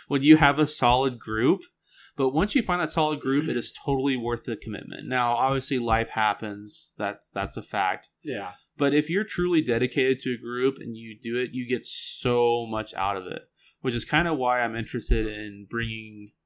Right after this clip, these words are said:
Speaker 1: potentially, I have, you know, I need to ask him first, but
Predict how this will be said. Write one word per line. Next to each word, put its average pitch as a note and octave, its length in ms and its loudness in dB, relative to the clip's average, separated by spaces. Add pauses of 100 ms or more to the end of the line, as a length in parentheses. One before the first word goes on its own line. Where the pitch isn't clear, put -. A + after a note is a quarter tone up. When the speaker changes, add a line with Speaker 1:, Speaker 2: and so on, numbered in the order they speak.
(500)
Speaker 1:
potentially, A2 1000 -2 (380)
I A2 140 -2
have, A2 220 -4 (380)
you C3 140 -12
know, G2+ 420 -8 (160)
I A2+ 40 -10
need A2+ 140 -8
to G2 100 -2
ask A2+ 260 2
him F#2 100 -18
first, F#2+ 400 -8
but F2 240 -6